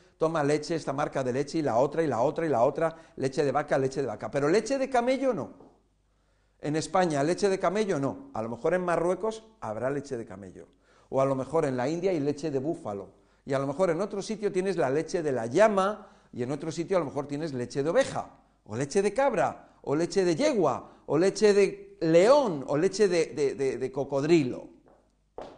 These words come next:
Depende del lugar. Pero,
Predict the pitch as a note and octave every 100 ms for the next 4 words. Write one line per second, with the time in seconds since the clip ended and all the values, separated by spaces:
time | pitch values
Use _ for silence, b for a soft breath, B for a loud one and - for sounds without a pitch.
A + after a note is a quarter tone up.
0 | _ _ _ _ C3+ D3 E3+ F#3+ F3 D#3
1 | C#3 B2+ G#2+ F2 D#2+ _ _ _ _ _
2 | _ _ _ _ _ _ - D3 D#3 D3+
3 | -